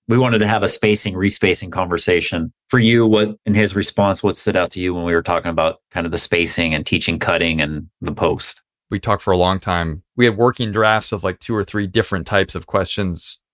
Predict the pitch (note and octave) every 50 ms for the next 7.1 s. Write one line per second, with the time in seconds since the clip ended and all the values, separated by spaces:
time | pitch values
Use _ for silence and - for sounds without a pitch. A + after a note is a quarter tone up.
0 | _ _ _ _ - G#2 F#2 E2+ F2+ F2 E2 - - - - - F2+ F#2 F2+ F2
1 | E2+ F#2+ G2 A2 - - C3+ C3+ C3 B2 A2+ G#2 G2+ F#2+ F#2 F#2 F2+ E2 - _
2 | _ - A#2+ G#2+ G2+ F2 - - G#2+ G#2+ G#2 - G2+ G2+ F#2 F#2 F#2 F2+ F2 F2
3 | F2+ - G2 F2 F2+ F2 - F#2 F2+ D#2+ - - _ _ - D#3 C#3+ E3+ D#3+ D#3
4 | B2+ B2+ B2 C3+ C3 B2 A#2 G#2+ - B2 A#2 - A#2 A2 G#2 G2+ G#2+ G2 - -
5 | B2 - - G2+ G#2 G2+ G2+ G2 - - G2 G2 G2 - - G#2 G2 F#2+ F2+ F2
6 | G2+ G2 F#2+ F#2 G2+ F2+ E2+ - G2 F2+ F2+ F2 - F2 E2+ - - F#2 E2+ D#2+
7 | D2+